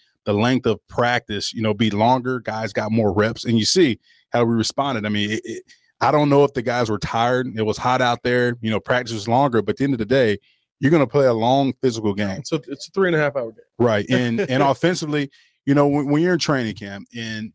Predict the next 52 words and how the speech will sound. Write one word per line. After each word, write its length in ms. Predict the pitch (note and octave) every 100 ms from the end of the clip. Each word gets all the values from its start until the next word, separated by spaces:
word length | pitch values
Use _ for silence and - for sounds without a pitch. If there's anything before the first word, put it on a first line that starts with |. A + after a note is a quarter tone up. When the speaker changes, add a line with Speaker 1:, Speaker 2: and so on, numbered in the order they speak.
| -
Speaker 1:
you 60 |
know, 100 | A2+
when 120 | A2
you, 140 | A2 A2 A2
you're 100 | G#2+
going 240 | B2 C#3
through 160 | C3+ A2+
an 60 | G#2+
offensive 420 | A2 - F#2+ F#2
install, 380 | A2 - - - A2
there's 180 | B2 A#2
a 60 |
lot 280 | G#2+ A#2+ C3+
of 80 | B2+
things 340 | - A#2 A2+ -
going 260 | A2+ G#2
at 240 | F#2 - -
you. 80 | - _ - -
You 80 | A2+
know, 60 | A#2
each 120 | D3+
and 80 | C#3+
every 180 | C#3 A#2
day, 160 | B2 A2+
the 100 | A2
install 360 | C3+ - C3+ A2
is 80 |
long. 300 | F#2 G#2 G2 - -
You 80 | A#2
know, 60 |
Speaker 2:
Yeah. 40 | G#2+
Speaker 1:
you're 80 | A#2
going 120 | A2+
over 120 | G#2+
protections, 640 | G2 - - A#2+ - A#2 A2
shifts, 300 | - A#2+ G#2
motions, 400 | G#2 A2 - G2+
personnel 420 | - A#2+ A2+ A2+
groupings, 500 | A2 A2+ A2 G#2+ G#2 - - - -
and 120 | G#2+
things 220 | B2+ A2
of 60 | G2+
that 160 | A2
nature. 420 | C3 G#2+ - A2+ G#2
So 220 | - B2+
there's 180 | E3 D#3+
a 40 |
lot 320 | C3 C#3+ E3 - -
on 200 | A#2+ A2
a 40 |
player's 340 | - A#2 G2
plate, 300 | - A#2+ F#2+